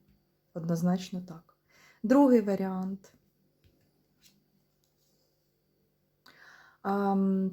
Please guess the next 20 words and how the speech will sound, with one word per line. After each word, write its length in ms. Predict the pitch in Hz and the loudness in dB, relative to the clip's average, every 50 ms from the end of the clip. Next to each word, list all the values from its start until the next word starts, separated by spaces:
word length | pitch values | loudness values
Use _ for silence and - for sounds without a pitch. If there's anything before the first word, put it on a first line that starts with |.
| 185 - | -4 -4
тут, 460 | 254 262 269 277 294 302 294 - - | -2 -2 0 0 -2 -2 -2 -2 0
е, 260 | 277 269 269 269 269 | 2 2 4 4 2
знаєте, 600 | 247 226 208 214 220 226 240 247 247 240 240 240 226 | 2 2 2 2 4 4 4 4 4 2 0 -2 -6
теж 460 | - - 240 220 190 165 165 - - | -4 -2 -2 0 0 0 -2 -6 -8
так, 580 | - - 254 277 330 370 370 - - - - - _ _ _ | -6 -4 -2 -2 -2 -2 -6 -8 -12 -16 -16 -18 _ _ _
але 440 | - 196 190 190 190 190 202 208 226 | -2 0 2 2 2 2 2 2 0
потребує, 800 | 226 - 233 - - 202 180 170 185 202 208 208 202 196 190 | 0 -2 -4 -4 -4 -4 -2 0 2 2 4 4 4 2 2
м, 520 | 185 185 185 185 185 185 185 185 185 180 180 | 2 2 0 0 0 0 0 0 0 0 0
ну, 100 | 180 170 165 | 0 -2 -2
ця 120 | - 180 | -4 -4
ситуація 540 | 180 - 226 220 - 214 262 339 - - 254 | -2 0 -2 0 0 0 0 0 0 -2 -2
потребує 500 | - - 190 - - 185 180 202 226 233 | -2 -4 -6 -8 -6 -6 -2 0 2 2
багато 420 | 196 175 175 165 190 190 190 180 180 | 2 0 -2 -2 -2 -4 -4 -6 -8
сил 360 | 180 - - 240 220 190 160 | -8 -2 2 2 4 4 2
ваших, 440 | 151 139 147 165 - - - - - | -2 -4 -8 -8 -10 -14 -16 -16 -18
потребує 560 | - - - - 170 160 165 190 208 202 190 | -18 -18 -14 -12 -10 -6 -4 -2 -2 0 -2
багато 440 | 170 170 165 160 170 180 180 - 175 | -2 -4 -4 -4 -4 -4 -4 -6 -10
праці, 720 | - - 180 185 190 202 196 190 - - - 127 - - - _ - - - - - - - - - - - - - | -8 -4 -4 -2 -2 -2 -2 -4 -8 -8 -8 -8 -10 -10 -14 _ -20 -20 -20 -20 -20 -20 -20 -20 -20 -20 -20 -18 -10
багато 360 | 170 160 170 180 196 190 - | -6 -2 0 0 0 2 2
енергії. 800 | 180 175 175 180 185 196 208 202 208 196 185 185 160 156 - - | 2 2 4 4 2 2 2 2 0 -2 -2 -6 -8 -10 -10 -10